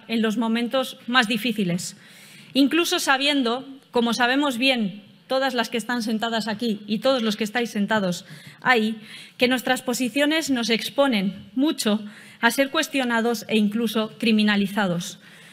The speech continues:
Quienes hoy ridiculizan las posibilidades de un acuerdo de paz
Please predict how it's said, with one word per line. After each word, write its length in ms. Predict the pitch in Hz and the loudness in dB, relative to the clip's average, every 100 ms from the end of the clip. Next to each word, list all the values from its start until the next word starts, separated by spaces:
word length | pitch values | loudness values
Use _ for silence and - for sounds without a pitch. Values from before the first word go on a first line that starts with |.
| - - - - | -20 -20 -20 2
Quienes 380 | 269 262 247 349 | 2 4 2 0
hoy 220 | 320 240 | 2 2
ridiculizan 1000 | 247 233 226 262 277 285 226 190 196 - | 0 0 -2 0 0 0 -2 -2 -4 -2
las 180 | 240 240 | -2 0
posibilidades 1000 | 254 262 254 247 262 277 220 202 - 208 | -2 -2 -2 2 2 2 2 -2 -2 0
de 100 | 262 | 2
un 140 | 294 | 2
acuerdo 460 | 294 294 262 240 220 | 2 2 0 0 0
de 140 | 220 | 2
paz 260 | 220 240 | 2 0